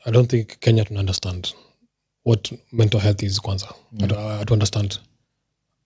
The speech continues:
Speaker 1: Uh, maparo wengi hawajuangi symptoms, signs and symptoms.
Speaker 2: Mm, mm.
Speaker 1: Alafu kuna,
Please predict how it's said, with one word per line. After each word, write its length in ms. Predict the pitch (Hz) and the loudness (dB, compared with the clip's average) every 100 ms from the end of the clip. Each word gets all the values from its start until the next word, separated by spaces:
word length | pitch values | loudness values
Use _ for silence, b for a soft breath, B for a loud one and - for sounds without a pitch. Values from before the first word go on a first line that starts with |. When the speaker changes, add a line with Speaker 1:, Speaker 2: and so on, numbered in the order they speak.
| - | 2
Speaker 1:
Uh, 160 | 117 | 4
maparo 340 | 110 113 120 123 | 6 8 8 6
wengi 140 | 127 | 6
hawajuangi 360 | 120 110 110 107 | 4 2 0 -2
symptoms, 480 | - 107 98 101 101 | -4 -6 -4 -2 0
signs 200 | 107 98 | 0 0
and 80 | 98 | -4
symptoms. 520 | 98 98 95 - - _ 101 | -6 -8 -8 -6 -8 _ -2
Speaker 2:
Mm, 200 | 92 92 - | 0 0 0
mm. 140 | 95 | 2
Speaker 1:
Alafu 200 | 110 - | 2 0
kuna, 640 | 123 117 107 104 101 101 | 0 0 2 0 -2 -6